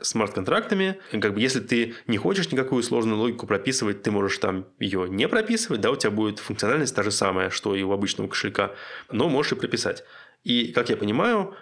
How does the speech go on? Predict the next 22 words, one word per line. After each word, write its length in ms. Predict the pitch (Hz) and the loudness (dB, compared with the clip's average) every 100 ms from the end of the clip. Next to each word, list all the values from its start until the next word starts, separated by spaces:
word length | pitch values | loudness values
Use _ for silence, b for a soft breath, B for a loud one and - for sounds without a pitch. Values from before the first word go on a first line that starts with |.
| - | -2
такого 480 | 110 - 143 107 104 | 0 2 2 2 2
рода 560 | 120 110 101 98 - - _ | 2 2 2 0 -4 -14 _
обновления 880 | - 107 95 165 240 185 147 151 B B B - | 0 0 2 2 2 2 2 -2 B B B -8
сделает 640 | 101 113 147 139 120 - - | -2 0 2 2 0 -6 -6
все 500 | - - 123 120 107 | -2 0 2 2 0
адреса, 800 | - 107 104 - 156 185 202 - - | -2 -2 -2 0 2 2 0 -6 -8
ну, 140 | 117 107 | -2 0
единообразными. 800 | 107 135 131 113 101 90 92 95 | 2 2 2 2 2 0 -4 -4
И 100 | 104 | -2
с 40 | |
точки 220 | 123 - | -2 0
зрения 380 | 113 123 110 104 | 0 2 2 2
разработчика, 640 | 101 107 143 226 170 110 | 2 2 2 0 0 -2
кошелька, 400 | - - 101 165 | 0 -2 0 2
например, 480 | 180 123 120 113 104 | 2 2 2 2 2
биржи 340 | 117 143 127 107 | 0 0 0 0
или 120 | 101 | 0
чего 240 | - 107 | -2 0
угодно 240 | 104 101 98 | 2 2 0
еще, 200 | 101 202 | 0 0
или 100 | 113 | 0
протокола, 640 | - 98 - 190 185 B | -2 -4 0 2 2 B